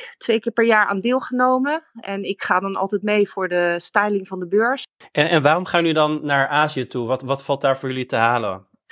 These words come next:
Speaker 1: Nou ja, wij zijn een, eh, een, een importeur. Dus wij hebben, ehm, onze eigen Home Society collectie. En voor die collectie, eh, stellen wij dus twee keer per jaar, eh, nou, eigenlijk een hele collectie samen. Dat gaat heel, eh,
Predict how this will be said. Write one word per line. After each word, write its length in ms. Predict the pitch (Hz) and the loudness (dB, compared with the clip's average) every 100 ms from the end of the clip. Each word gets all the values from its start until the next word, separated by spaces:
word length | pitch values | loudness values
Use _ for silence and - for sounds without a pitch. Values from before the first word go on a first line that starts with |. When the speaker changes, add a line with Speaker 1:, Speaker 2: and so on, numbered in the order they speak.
| - - | -20 -8
Speaker 1:
Nou 160 | - 269 | 0 2
ja, 80 | 285 | 4
wij 140 | 320 | 2
zijn 260 | 320 311 294 | 2 0 0
een, 180 | 277 262 | -4 0
eh, 440 | 247 240 233 226 | 0 0 -2 -4
een, 280 | - 240 233 - | -4 -2 -2 -4
een 180 | 220 | -2
importeur. 640 | 220 254 226 208 285 381 539 | -2 -2 -2 0 2 2 2
Dus 160 | 262 220 | -2 2
wij 200 | 247 240 | 2 2
hebben, 380 | 233 220 220 220 | 0 0 -2 -2
ehm, 720 | 220 214 208 202 202 196 196 202 | -2 2 2 2 2 0 -6 -4
onze 260 | 233 220 240 | 0 2 2
eigen 340 | 254 254 208 | 2 0 -2
Home 180 | 226 214 | -2 -2
Society 520 | - 220 269 311 311 | 0 0 2 0 -4
collectie. 600 | - 294 311 - 339 480 | -2 0 0 0 -2 -2
En 220 | _ - 214 | _ -6 -2
voor 300 | 262 247 214 | 2 2 2
die 180 | 226 214 | 0 2
collectie, 640 | 226 240 254 247 214 - | 2 2 0 0 0 0
eh, 200 | 202 202 | 2 2
stellen 320 | 202 - 233 | 2 0 2
wij 120 | 214 208 | 4 2
dus 160 | 208 | 0
twee 180 | - 269 | 0 0
keer 120 | 254 | 0
per 120 | - | 2
jaar, 360 | 214 185 175 170 | 4 4 4 0
eh, 120 | - 180 175 170 170 - | -4 -4 -4 -4 -8 -6
nou, 160 | 214 - | -2 0
eigenlijk 240 | 214 214 | 0 -2
een 80 | 214 | 2
hele 200 | 240 269 | 4 2
collectie 420 | - 190 226 - 262 | 2 2 2 -2 -2
samen. 480 | 294 269 285 370 494 - - - _ | 0 2 2 0 -4 -14 -20 -20 _
Dat 480 | - 185 208 202 - - | -10 0 2 0 -6 -10
gaat 340 | - 214 196 | -4 -2 0
heel, 340 | 233 233 214 - | 0 0 0 -4
eh, 400 | 202 190 185 | -2 -2 0